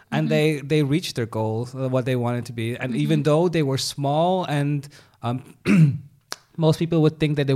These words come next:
Speaker 1: would lose. So they would, they didn't have
Speaker 2: Mm-hmm.
Speaker 1: any chance against those big, the big Greeks.
Speaker 2: Mm-hmm. Yeah.
Speaker 1: So that's a nice story that maybe we should celebrate. Maybe it's, it's a story that it should be told more often.
Speaker 2: Oh, that's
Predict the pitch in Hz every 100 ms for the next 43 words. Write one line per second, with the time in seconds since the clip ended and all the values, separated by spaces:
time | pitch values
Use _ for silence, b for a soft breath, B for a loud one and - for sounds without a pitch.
0 | 131 120 120 156 113 101 131 127 127 123
1 | 117 147 160 170 - 147 147 147 151 -
2 | 117 110 107 117 110 110 110 113 104 113
3 | - 104 110 120 117 113 110 98 92 -
4 | 233 240 220 262 _ 285 269 277 - 127
5 | 120 113 - B B B 165 196 175 165
6 | 165 - 160 156 143 127 - - 180 190
7 | 185 175 175 185 175 139 113 107 107 117
8 | 139 135 135 117 127 131 - 143 139 123
9 | - 139 123 120 - 123 120 117 110 -
10 | 101 117 107 95 92 - 87 90 480 466
11 | 285 285